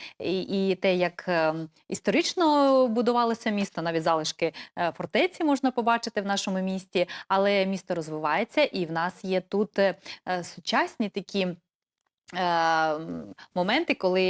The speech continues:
е, м, Запоріжжя, е, в сучасному його розумінні стає кращим і кращим. Тому сьогодні до нашої студії завітала Альона Радченко, е, некультурна культурологиня. Чому некультурна?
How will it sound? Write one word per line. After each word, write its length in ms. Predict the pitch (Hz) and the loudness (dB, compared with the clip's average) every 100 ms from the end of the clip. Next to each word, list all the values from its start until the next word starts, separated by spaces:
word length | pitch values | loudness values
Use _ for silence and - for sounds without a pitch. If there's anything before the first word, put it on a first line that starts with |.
| 185 | 4
е, 120 | 190 170 | 2 0
м, 680 | 175 170 165 165 165 170 175 - | 0 0 0 0 -2 -6 -8 -6
Запоріжжя, 680 | 180 180 190 208 185 175 165 - _ - | -4 -2 0 0 0 0 0 -6 _ -6
е, 100 | 165 156 | -6 -6
в 40 | - - | -10 -6
сучасному 580 | 180 180 170 175 160 | -2 0 -2 -4 -6
його 180 | 170 170 | -2 -4
розумінні 500 | 165 147 175 240 247 | -4 -6 -2 0 0
стає 260 | - 180 170 | 0 -2 -2
кращим 460 | - 196 247 - 185 | 0 -2 -2 -4 -6
і 80 | - | -6
кращим. 440 | 185 170 - 165 | -4 -4 -6 -8
Тому 200 | 330 403 | -6 -4
сьогодні 560 | - 262 285 262 247 247 - - | 0 2 2 2 -2 -4 -10 -6
до 60 | 185 | -2
нашої 260 | 247 269 | 0 0
студії 480 | 262 330 330 277 285 | 0 2 2 4 2
завітала 400 | 208 202 208 220 | 2 2 2 4
Альона 220 | 254 302 | 4 4
Радченко, 760 | 359 427 415 427 403 - 381 370 - - - | 4 2 2 0 0 2 4 4 -2 -10 -4
е, 160 | 196 | 0
некультурна 1080 | 190 311 415 - 330 330 - 285 285 220 202 | 4 4 4 4 4 4 4 4 4 4 2
культурологиня. 920 | - 202 - 190 190 220 311 427 285 | 2 0 2 4 4 4 2 2 0
Чому 200 | 269 190 | 0 -4
некультурна? 760 | 185 190 208 - 427 415 392 | -4 -4 -4 2 2 2 -4